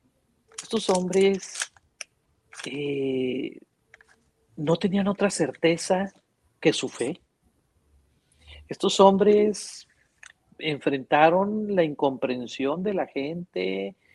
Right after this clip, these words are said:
pero sabían que tenían una misión. Y enfrentaron el desierto, y no se quedaron en los oasis, y encontraron al final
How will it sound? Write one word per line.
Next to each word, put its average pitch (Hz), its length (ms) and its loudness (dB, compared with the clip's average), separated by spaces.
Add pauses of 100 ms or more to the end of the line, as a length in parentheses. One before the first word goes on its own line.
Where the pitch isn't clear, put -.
(560)
pero 135 220 6
sabían 151 760 2
que 131 120 -2
tenían 131 340 -4
una 147 180 -8
misión. 139 540 -8 (1600)
Y 208 120 8
enfrentaron 170 580 2
el 214 100 -4
desierto, 180 920 -6 (1160)
y 175 120 -2
no 139 140 0
se 190 120 -4
quedaron 175 460 0
en 202 100 -4
los 175 220 -4
oasis, 151 920 -4 (1500)
y 151 160 -4
encontraron 135 840 -4
al 123 160 -8
final 123 480 -6